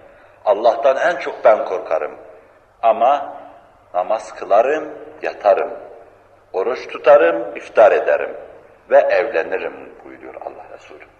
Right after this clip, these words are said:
Bütün bunlar nedir esasen? Ruh, Mevla-i Müteala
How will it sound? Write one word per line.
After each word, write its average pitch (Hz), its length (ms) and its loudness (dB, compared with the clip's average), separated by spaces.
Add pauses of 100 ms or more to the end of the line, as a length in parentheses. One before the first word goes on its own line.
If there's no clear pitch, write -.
(480)
Bütün 180 320 -2
bunlar 180 320 6
nedir 160 260 6
esasen? 107 680 4 (1200)
Ruh, 202 280 2 (640)
Mevla-i 143 500 6
Müteala 123 920 4